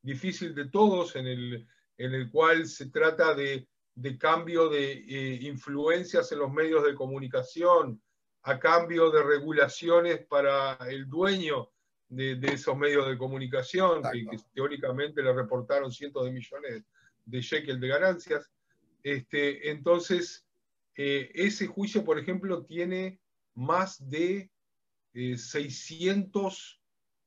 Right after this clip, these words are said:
Speaker 1: eh, seiscientas personas que tienen que comparecer para dar su testimonio, solo en ese juicio. Entonces uno puede, uno sabe cómo empieza, pero no sabe cómo termina. Se calcula que entre los tres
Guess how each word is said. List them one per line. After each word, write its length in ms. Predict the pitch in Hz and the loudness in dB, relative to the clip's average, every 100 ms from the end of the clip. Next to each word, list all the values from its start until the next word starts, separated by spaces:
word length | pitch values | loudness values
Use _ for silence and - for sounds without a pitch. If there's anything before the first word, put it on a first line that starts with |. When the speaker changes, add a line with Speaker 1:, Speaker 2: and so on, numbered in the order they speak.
| _ | _
Speaker 1:
eh, 600 | 127 127 127 127 123 117 113 113 107 107 - | -6 -2 0 0 -2 -2 -6 -6 -4 -4 -6
seiscientas 600 | - 151 - 190 190 185 | -10 -8 -2 -2 2 0
personas 480 | 165 143 - 190 208 | 0 -2 -2 0 0
que 100 | - | -2
tienen 280 | 135 180 170 | -6 -6 -6
que 120 | 139 | -8
comparecer 840 | 131 127 127 123 117 151 175 170 - _ _ - | -6 -6 -6 -6 -6 0 2 0 -6 _ _ 2
para 280 | 127 123 | 4 6
dar 280 | 127 143 147 | 6 4 4
su 200 | 139 139 | -2 -10
testimonio, 840 | 127 - 131 127 131 117 104 - _ _ _ | -10 -10 -8 -2 -2 -2 -6 -10 _ _ _
solo 380 | - - 220 214 | -4 4 6 6
en 80 | 185 | 4
ese 200 | 180 147 | -2 -8
juicio. 540 | 175 180 127 127 107 _ _ | -6 -6 -6 -8 -10 _ _
Entonces 300 | 131 135 190 | -10 -6 2
uno 240 | 220 202 190 | 4 4 4
puede, 360 | 208 208 156 | 6 6 4
uno 280 | 156 160 156 | 0 2 2
sabe 280 | - 196 208 | 4 2 2
cómo 220 | 190 156 | 0 -2
empieza, 720 | 131 127 175 208 226 226 220 _ _ | -2 -4 -2 -2 0 0 -2 _ _
pero 200 | 143 139 | 0 2
no 100 | 156 | 0
sabe 280 | 151 170 170 | 2 6 6
cómo 240 | 160 151 | 4 0
termina. 480 | 139 139 139 135 120 | 2 -2 -4 -6 -6
Se 180 | 120 160 | -6 -2
calcula 580 | 165 160 156 220 247 202 | 0 0 0 0 4 2
que 60 | 143 | 0
entre 220 | 143 139 | -6 -4
los 160 | 127 | -6
tres 160 | - | -8